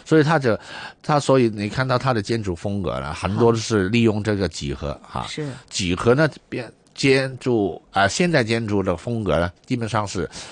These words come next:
Speaker 1: 没有太多装潢啊，没有什么这个装潢的装饰啊，这个
Speaker 2: 对。
Speaker 1: 都是比较简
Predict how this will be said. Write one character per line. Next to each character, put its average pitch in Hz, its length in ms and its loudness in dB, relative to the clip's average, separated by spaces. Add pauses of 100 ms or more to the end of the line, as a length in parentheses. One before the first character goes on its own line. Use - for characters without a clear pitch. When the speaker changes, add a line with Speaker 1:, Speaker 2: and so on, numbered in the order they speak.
(180)
Speaker 1:
没 110 180 4
有 123 180 6
太 - 200 -2
多 117 120 2
装 104 340 -2
潢 80 340 -4
啊， 85 240 0
没 98 80 -4
有 104 100 0
什 95 140 -6
么 104 280 -2 (300)
这 113 120 0
个 95 60 4
装 104 240 2
潢 85 220 -2
的 95 80 -2
装 101 260 0
饰 - 320 -4
啊， 69 80 2
这 - 160 0
个 175 100 2
Speaker 2:
对。 - 60 -2
Speaker 1:
都 123 120 4
是 - 120 0
比 98 140 0
较 107 80 6
简 65 340 -4